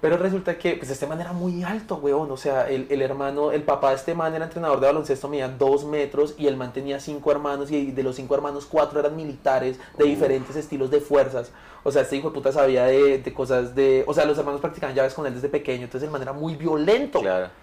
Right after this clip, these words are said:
Speaker 1: Entonces le hacía bully a todo y era también muy ágil en mente.
Speaker 2: Una protección al hijueputa si uno es amigo de él.
Speaker 1: Sí, claro, pero también era muy ágil de mente esta gonorrea para hacer bullying así y tal.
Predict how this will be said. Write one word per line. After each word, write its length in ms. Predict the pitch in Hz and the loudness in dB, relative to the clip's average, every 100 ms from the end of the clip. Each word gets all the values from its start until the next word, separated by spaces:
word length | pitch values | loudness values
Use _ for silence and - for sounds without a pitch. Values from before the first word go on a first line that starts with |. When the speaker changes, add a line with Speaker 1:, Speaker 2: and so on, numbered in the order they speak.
| - | -20
Speaker 1:
Entonces 140 | - 131 | -6 -2
le 60 | |
hacía 160 | 170 170 | 2 2
bully 280 | 143 170 170 | 2 2 2
a 100 | 165 | 4
todo 200 | 175 175 | 4 4
y 100 | 170 | 6
era 140 | 147 147 | 4 4
también 400 | 180 180 151 143 | 4 2 2 -2
muy 300 | 156 170 180 | 0 4 4
ágil 320 | 165 160 170 | 4 2 0
en 120 | 170 | 0
mente. 320 | 151 139 143 | -2 -2 -2
Speaker 2:
Una 200 | 139 127 | 0 0
protección 420 | 180 180 110 113 113 | 0 -2 -2 -2 -2
al 80 | 135 | 0
hijueputa 480 | 117 - 123 123 110 | 0 -2 -2 0 0
si 80 | |
uno 100 | 110 | 0
es 60 | 110 | -2
amigo 240 | 110 107 107 | 0 2 2
de 80 | |
él. 40 | 101 | 4
Speaker 1:
Sí, 220 | 269 311 | 4 4
claro, 400 | 226 233 226 135 | 4 4 4 4
pero 140 | 185 180 | 4 4
también 240 | 170 147 | 2 2
era 80 | 156 | 2
muy 240 | 190 220 | 2 6
ágil 220 | 208 202 214 | 6 6 4
de 80 | |
mente 240 | 202 160 180 | 4 2 -4
esta 140 | - | -2
gonorrea 420 | 165 180 170 139 | 0 4 6 6
para 140 | 160 160 | 6 2
hacer 180 | 156 135 | 2 0
bullying 400 | 139 143 143 151 | 2 2 2 -2
así 360 | 143 135 123 | -2 -2 -4
y 40 | 123 | -2
tal. 260 | 139 120 | 0 -2